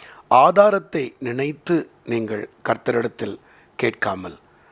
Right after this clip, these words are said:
ஆதாரத்தை தருகிற கர்த்தருக்காக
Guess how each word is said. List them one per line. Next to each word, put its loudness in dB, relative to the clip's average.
ஆதாரத்தை 2
தருகிற -2
கர்த்தருக்காக 0